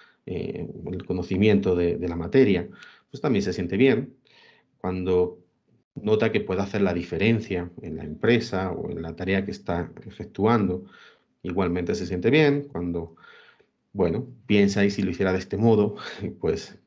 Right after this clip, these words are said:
quizá para alguno de nosotros eso pudiera ser incluso aversivo, pero para él es, es algo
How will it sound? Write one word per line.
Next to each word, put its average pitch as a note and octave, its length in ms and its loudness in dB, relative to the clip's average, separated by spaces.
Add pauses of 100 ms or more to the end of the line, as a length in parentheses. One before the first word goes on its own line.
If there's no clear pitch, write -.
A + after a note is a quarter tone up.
quizá F#2 220 -2
para F#2 140 2
alguno F#2+ 260 4
de F#2 60 2
nosotros F#2 340 0
eso F2+ 140 -2
pudiera F2+ 280 4
ser F#2 220 0
incluso F#2+ 320 0
aversivo, G#2 480 2 (300)
pero C#3+ 140 6
para G#2+ 220 6
él G2 140 6
es, G2 280 -4
es - 200 -6
algo A2 420 4